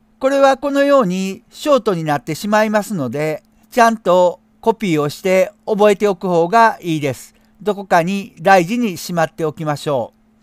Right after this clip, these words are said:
う。そうしまして、先ほどのようにこの拡張機能からエーピーアイキーを入れるようにします。そうすると、このような画面が出てきます。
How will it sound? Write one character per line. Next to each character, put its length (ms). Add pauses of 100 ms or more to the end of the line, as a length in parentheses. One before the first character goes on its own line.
う。 540
そ 180
う 40
し 100
ま 160
し 120
て、 400 (520)
先 340
ほ 120
ど 120
の 140
よ 160
う 60
に 400 (360)
こ 140
の 320 (120)
拡 240
張 240
機 180
能 160
か 160
ら 380 (680)
エ 140
ー 100
ピ 220
ー 80
ア 80
イ 80
キ 360
ー 100
を 320 (180)
入 120
れ 120
る 100
よ 160
う 40
に 120
し 160
ま 220
す。 280
そ 180
う 40
す 140
る 140
と、 420 (120)
こ 120
の 120
よ 180
う 40
な 380 (100)
画 140
面 200
が 120
出 100
て 140
き 100
ま 180
す。 200